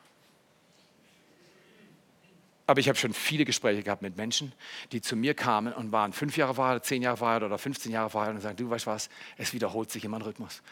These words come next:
Mein Mann sagt, er denkt an all die Frauen, mit denen er vorher zusammen war. Und für mich ist es brutal demütigend als Frau, während wir intim zusammen sind, dass er mir sagt, er denkt grad an die. Was soll er machen? Wow.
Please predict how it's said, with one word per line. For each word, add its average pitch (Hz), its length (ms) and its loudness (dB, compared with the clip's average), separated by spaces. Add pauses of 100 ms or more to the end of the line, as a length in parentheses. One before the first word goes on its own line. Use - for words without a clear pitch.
(260)
Mein 117 200 2
Mann 131 180 4
sagt, 135 200 2
er 120 60 2
denkt 117 260 0
an 120 100 4
all 120 220 2
die 131 100 -4
Frauen, 113 300 0
mit 120 120 -2
denen 113 120 -2
er 113 40 -2
vorher 110 240 -2
zusammen 110 380 -8
war. 98 160 -14 (1120)
Und 117 200 -6
für 110 160 -6
mich 135 200 -6
ist - 120 -4
es - 80 -4
brutal - 460 -4 (120)
demütigend - 500 -10
als - 140 -10
Frau, - 420 -8 (480)
während 156 440 2
wir 135 180 -4
intim 143 400 -8
zusammen 107 520 -2
sind, - 200 -10 (440)
dass - 180 -2
er 160 120 4
mir 156 140 -2
sagt, - 320 0
er - 60 -4
denkt 127 260 -4
grad - 220 -2
an - 80 -8
die. 143 240 -8 (180)
Was 113 140 -4
soll 110 100 -4
er 123 60 -4
machen? 139 320 -2 (760)
Wow. - 80 -8